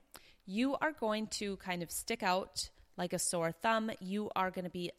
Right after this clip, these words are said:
totally an individual and a really different kind of person in other people's eyes. And this is good for you. So again, never try and smother out your uniqueness.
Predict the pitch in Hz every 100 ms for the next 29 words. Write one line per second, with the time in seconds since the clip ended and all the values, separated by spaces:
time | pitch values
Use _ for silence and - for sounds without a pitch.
0 | _ - 196 220 247 254 254 - 185 -
1 | 190 202 196 170 170 - 185 180 - 180
2 | 170 156 185 196 240 285 254 _ 185 185
3 | - 185 - - 170 170 - - 156 156
4 | 185 185 214 - - - _ _ 196 185
5 | 185 175 175 180 185 175 175 175 - 160
6 | 160 202 277 294 - 196 175 214 262 254
7 | - - _ 208 190 170 185 - - 190
8 | 160 143 - - - - - - 202 202
9 | 190 175 170 - 175 180 185 240 247 247
10 | - 208 190 185 190 - 180 - - 180
11 | 170 196 202 196 196 - - 180 175 170
12 | 170 170 170 165 151 - 220 254 -